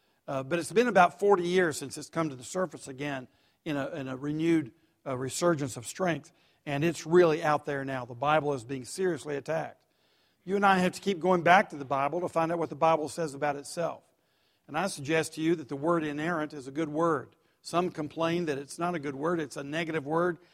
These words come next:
and it's not found in the Bible. Well, I just always say to people, "Well, try this word, perfect. That one's in the Bible." Uh, David, David said in Psalm nineteen, "The wor-, the law of the Lord is perfect." That was David's view,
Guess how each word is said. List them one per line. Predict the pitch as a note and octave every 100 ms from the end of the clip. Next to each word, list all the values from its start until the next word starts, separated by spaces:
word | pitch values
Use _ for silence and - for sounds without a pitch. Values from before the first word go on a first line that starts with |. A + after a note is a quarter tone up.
| _ -
and | D#3
it's | D3
not | E3+ E3+
found | E3+ E3+ E3
in | D#3+
the |
Bible. | D#3 F3+ F3 B2 - _ _ _
Well, | C#3+
I | D3 E3
just | D3+ D#3
always | D3 C3
say | D3+
to | D3
people, | C3 D3+ F3+
"Well, | D3+
try | C#3 E3+ E3
this | F3 -
word, | C#3+ A#2+ -
perfect. | - F#3+ - B2+ - _ _ _
That | G3 A3
one's | C#3
in | B2+
the |
Bible." | A#2+ C3+ C#3+ F3+ - _ _ _
Uh, | C#3+ C#3 C#3 _ _ _ _ _ - E3+ D#3
David, | F3 G#3 G#3 D#3
David | F3 G3+ G#3
said | C#3+ E3 C#3+ E3 E3
in | F3+ D#3+
Psalm | C#3+ E3+ E3
nineteen, | E3 E3 D#3+ G3+ F3+ B2 C#3
"The | C#3+
wor-, | C3+ D#3+ F#3
the | D3
law | D#3 F#3 F#3+ G3+
of | E3
the | C#3
Lord | D3 F3 F#3 F3
is | D3+ -
perfect." | - G3 D#3+ - _ _ _ _ -
That | F3
was | D#3+
David's | C#3 E3 D3 A#2+
view, | A#2+ C3+ D3+